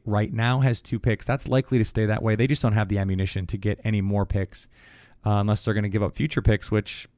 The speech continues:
I find that hard to believe. They made their swing. It was for Darnell Savage,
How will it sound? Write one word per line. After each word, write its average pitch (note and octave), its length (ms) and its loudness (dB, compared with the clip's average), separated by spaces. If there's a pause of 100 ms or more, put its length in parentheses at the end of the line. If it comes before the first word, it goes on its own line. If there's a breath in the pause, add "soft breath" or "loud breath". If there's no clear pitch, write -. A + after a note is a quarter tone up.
(200)
I A#2+ 80 0
find A2+ 280 0
that G#2+ 140 0
hard F#2+ 420 -2
to F#2 100 -6
believe. G2+ 360 0
They C3 140 2
made C#3+ 300 0
their B2+ 140 2
swing. G2 460 -4
It B2+ 100 -2
was A#2 180 0
for - 180 -2
Darnell G#2+ 400 0
Savage, F#2+ 580 -4